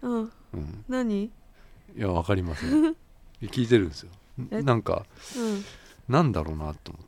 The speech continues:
Speaker 2: て。喉から出てくる球体。うん。まあ、いいんですよ。
Speaker 1: なんだろう。
Speaker 2: な-、よくわからないですね、なんか、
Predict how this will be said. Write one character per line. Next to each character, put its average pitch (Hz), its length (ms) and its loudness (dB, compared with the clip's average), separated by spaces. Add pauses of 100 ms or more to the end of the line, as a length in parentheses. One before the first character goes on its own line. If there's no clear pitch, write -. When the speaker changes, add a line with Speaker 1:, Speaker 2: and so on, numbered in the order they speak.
Speaker 2:
て。 - 160 -18 (460)
喉 95 260 -2
か - 160 -12
ら 87 60 -6
出 85 160 -8
て - 120 -10
く - 140 -14
る 80 140 -10 (340)
球 92 280 -2
体。 80 360 -4 (320)
う 98 40 -8
ん。 78 360 -8 (1900)
ま 90 200 -2
あ、 90 40 -4
い 95 40 -2
い - 20 -2
ん 92 80 -2
で 78 100 -6
す - 120 -12
よ。 71 200 -12 (1120)
Speaker 1:
な 254 160 -2
ん 240 80 -6
だ 202 140 -4
ろ 170 260 -10 (1900)
う。 110 60 -8
Speaker 2:
な-、 90 100 -6
よ 127 80 -2
く - 100 -6
わ - 60 -6
か 127 140 -2
ら 131 120 2
な 80 60 0
い 58 40 -6
で 62 60 -14
す - 120 -18
ね、 71 180 -8
な 65 80 -10
ん 65 60 -14
か、 - 320 -16